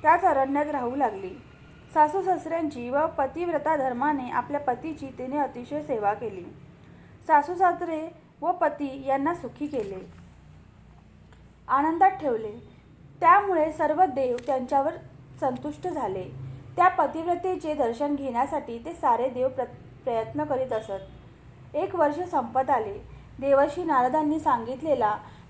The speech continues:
तो दुःखाचा दिवस जवळ येऊन ठेपला. तिला चिंता वाटू लागली.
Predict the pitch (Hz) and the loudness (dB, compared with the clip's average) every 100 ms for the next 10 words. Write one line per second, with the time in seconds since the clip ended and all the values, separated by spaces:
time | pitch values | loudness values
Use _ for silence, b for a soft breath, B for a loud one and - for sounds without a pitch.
0 | 415 311 294 - 349 339 370 320 262 302 | -6 -4 -4 -4 -2 2 2 2 2 0
1 | 269 240 233 269 302 285 311 294 233 220 | 2 0 2 2 2 -2 -2 -6 -6 -6
2 | 202 202 - B B B 311 359 370 285 | -8 -8 -14 B B B 2 2 2 -2
3 | 240 302 311 320 311 233 427 415 | 4 6 6 2 2 2 -2 -8